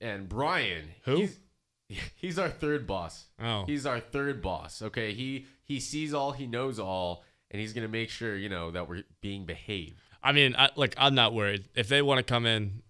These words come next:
Speaker 2: and they wanna, if they wanna say whatever, like, I'm, I'm not ready to go down without a fight. I'm ready to, I'm ready to fight.
Speaker 1: Honestly, they might come and be impressed.
Speaker 2: Oh, how
Speaker 1: Right?
Speaker 2: could,
Speaker 1: They
Speaker 2: how
Speaker 1: may
Speaker 2: could
Speaker 1: be
Speaker 2: they
Speaker 1: like,
Speaker 2: not
Speaker 1: "Oh,
Speaker 2: be?
Speaker 1: wow. These guys are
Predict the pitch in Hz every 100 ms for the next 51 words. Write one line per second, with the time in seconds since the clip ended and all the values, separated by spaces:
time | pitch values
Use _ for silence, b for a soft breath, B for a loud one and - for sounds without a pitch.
0 | _ 113 104 101 104 107 107 101 98 98
1 | - _ _ _ - 101 117 113 107 92
2 | 107 117 107 104 104 101 98 95 113 113
3 | 107 120 117 117 110 107 101 110 104 104
4 | 101 98 95 90 101 95 - _ 110 107
5 | 101 - 113 110 98 - 98 92 170 170
6 | 151 131 135 143 135 143 135 113 110 82
7 | - 139 120 - - - _ _ _ _
8 | 110 101 87 101 113 127 123 147 - 147
9 | 143 156 156 85 - 92 147 131 78 -
10 | _ _ _ _ 107 123 120 135 147 143